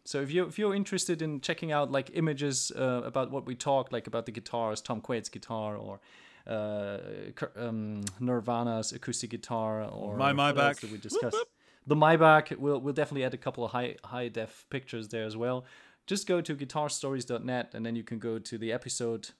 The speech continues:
Speaker 1: website. You can leave a comment, and, uh, like Andy said, just leave us a comment and tell us what you like,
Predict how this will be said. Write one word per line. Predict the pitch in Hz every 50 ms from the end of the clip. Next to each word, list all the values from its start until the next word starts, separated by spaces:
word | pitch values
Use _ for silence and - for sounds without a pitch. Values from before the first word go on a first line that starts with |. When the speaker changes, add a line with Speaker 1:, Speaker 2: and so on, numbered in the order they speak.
| - 117
Speaker 1:
website. | 113 117 - - - 117 110 107 104 107
You | 131 143
can | - 160 151
leave | 156 170 160 156
a |
comment, | 135 - - 147 147 143 139 139 139 131 -
and, | 131 127 123 120 123
uh, | 123 120 120 120 117 120
like | 120 131 123 123
Andy | 127 123 120
said, | 117 - 123 107 101
just | 139 135 - 202
leave | 233 247
us | 254 220
a | 214
comment | - 226 220 208 185
and | 175 165 160
tell | - 175 170 160
us | 147 135 -
what | 147 151 143 147
you | 135
like, | 135 139 139 143 143 -